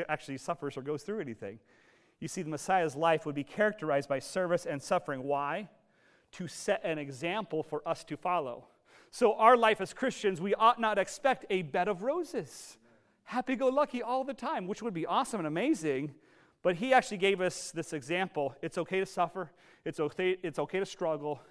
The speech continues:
Let's just follow me and allow my sufficient grace to carry you through day by day through the highs and lows of life. Number five is this. Jesus wanted to showcase the importance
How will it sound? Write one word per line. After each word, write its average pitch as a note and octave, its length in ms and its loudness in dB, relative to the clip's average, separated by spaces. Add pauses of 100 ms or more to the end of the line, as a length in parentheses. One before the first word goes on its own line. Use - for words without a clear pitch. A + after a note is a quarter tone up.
(540)
Let's F3 160 2
just - 220 -6 (140)
follow F#3+ 280 4
me F3 240 -4
and E3 140 -4
allow D#3 200 0
my D#3+ 120 0
sufficient F3 480 -6
grace D3+ 220 -4
to D3 100 -10
carry D#3 300 -4
you D#3+ 80 -6
through C3+ 280 -8
day C3 200 -4
by D#3+ 160 0
day C#3+ 300 0 (220)
through C#3+ 100 -16
the C#3 60 -6
highs D#3 440 0
and C#3 180 -6
lows C#3 380 -2
of C3+ 280 -4
life. B2 420 -10 (400)
Number D#3+ 200 -2
five D3+ 200 2
is B2+ 140 -8
this. A#2+ 420 -10 (760)
Jesus F3+ 400 -4
wanted E3+ 340 0
to D3 120 -10
showcase E3+ 640 -4
the D#3 120 -6
importance E3 540 -6